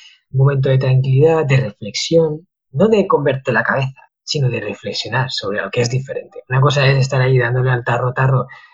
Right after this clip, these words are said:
una cosa que ya has repetido mil veces y es un patrón, un bucle en el que te has metido, y otra cosa es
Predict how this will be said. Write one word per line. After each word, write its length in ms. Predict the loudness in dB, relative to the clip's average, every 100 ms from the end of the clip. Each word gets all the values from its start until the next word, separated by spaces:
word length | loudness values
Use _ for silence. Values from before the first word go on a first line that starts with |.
| _
una 200 | -6 -4
cosa 260 | 0 0 -2
que 140 | -4
ya 320 | -4 0 0 0
has 220 | -4 -2
repetido 460 | -6 -6 -8 -6 -4
mil 120 | -2
veces 280 | -2 -2 -6
y 20 |
es 100 | -4
un 140 | -4
patrón, 600 | -2 -4 -4 -4 -4 -8 _
un 200 | 0 0
bucle 380 | 2 0 0 -2
en 80 | -4
el 80 |
que 80 | -8
te 100 | -10
has 100 | -8
metido, 440 | -8 -8 -8 -8 -12 _ _
y 80 | -8
otra 140 | -2 0
cosa 300 | 0 0 0
es 160 | -2